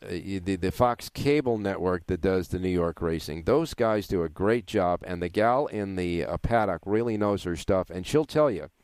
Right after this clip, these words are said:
you know, here's a horse that, uh,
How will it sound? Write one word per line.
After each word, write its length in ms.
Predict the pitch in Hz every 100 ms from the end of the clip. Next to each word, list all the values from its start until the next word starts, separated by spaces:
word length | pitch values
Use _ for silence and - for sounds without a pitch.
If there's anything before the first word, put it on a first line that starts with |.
| _ _ _ _ - - _
you 120 | - 104
know, 140 | 101
here's 280 | 101 139 135
a 80 | 113
horse 420 | 123 120 110 - _ _ _ _ _ _ -
that, 380 | 104 98 - 110
uh, 360 | 95 92 87